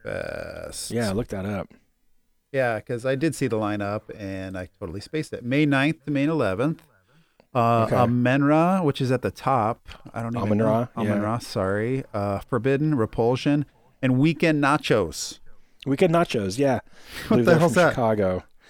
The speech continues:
Speaker 2: Yeah, <laughs> I think they're Chicago, like, I, th-, I don't think I've ever heard them, but I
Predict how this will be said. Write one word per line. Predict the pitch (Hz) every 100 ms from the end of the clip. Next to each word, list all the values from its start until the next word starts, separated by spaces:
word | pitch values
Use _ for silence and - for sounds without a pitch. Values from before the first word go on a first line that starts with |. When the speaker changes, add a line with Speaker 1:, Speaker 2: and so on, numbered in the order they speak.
| -
Speaker 2:
Yeah, | 135 120 113 113
<laughs> | -
I |
think | 117 131
they're | 117 110 - - -
Chicago, | - 139 131 123 127 127 117
like, | 104 101 _ _ -
I, | 123
th-, | - - - -
I |
don't | 233
think | 294 208
I've |
ever | 220 139
heard | 175 135
them, | 107
but | 110
I | 104